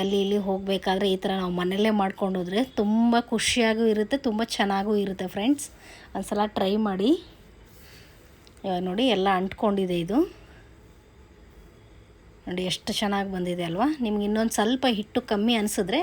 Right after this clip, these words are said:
ಹಾಕ್ಕೋಬೋದು. ನಾನು ಪಕ್ಕದಲ್ಲಿ ಎಣ್ಣೆ ಬಿಸ್ಕಿ-, ಬಿಸಿ ಮಾಡೋಕ್ಕೆ ಇಟ್ಕೊಂಡಿದ್ದೀನಿ. ನೋಡಿ ಇವಾಗ ಚೆಕ್ ಮಾಡೋಣ ಒಂದೇ ಒಂದು ಪೀಸ್ ಹಾಕ್ಬಿಟ್ಟು. ಗ್ಯಾಸ್ ಮಾತ್ರ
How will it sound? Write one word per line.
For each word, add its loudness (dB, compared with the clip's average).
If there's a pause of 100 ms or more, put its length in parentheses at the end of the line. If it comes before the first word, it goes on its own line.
ಹಾಕ್ಕೋಬೋದು. -2 (580)
ನಾನು -4 (120)
ಪಕ್ಕದಲ್ಲಿ 0 (420)
ಎಣ್ಣೆ 0 (100)
ಬಿಸ್ಕಿ-, 0
ಬಿಸಿ 0
ಮಾಡೋಕ್ಕೆ 0
ಇಟ್ಕೊಂಡಿದ್ದೀನಿ. 0 (520)
ನೋಡಿ 0
ಇವಾಗ -2 (100)
ಚೆಕ್ -6
ಮಾಡೋಣ 0 (140)
ಒಂದೇ 0 (100)
ಒಂದು -4
ಪೀಸ್ 0
ಹಾಕ್ಬಿಟ್ಟು. -4 (1400)
ಗ್ಯಾಸ್ 2 (120)
ಮಾತ್ರ 0